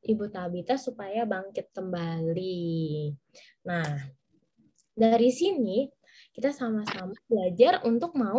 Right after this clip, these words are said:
melayani seperti Ibu Tabita. Dia melayani dengan tulus, dia melayani dengan kasih, sampai-sampai orang lain pun juga merasa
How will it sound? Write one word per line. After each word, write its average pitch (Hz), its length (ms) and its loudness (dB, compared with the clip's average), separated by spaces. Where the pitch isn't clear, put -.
melayani 214 560 0
seperti 277 640 -4
Ibu 220 160 2
Tabita. 247 720 -2
Dia 233 240 4
melayani 185 560 -2
dengan 175 400 -4
tulus, 269 720 4
dia 214 160 -2
melayani 180 640 -8
dengan 175 320 -6
kasih, 254 720 2
sampai-sampai 220 720 2
orang 226 320 -2
lain 196 320 -2
pun 403 240 6
juga 208 240 4
merasa 202 480 -4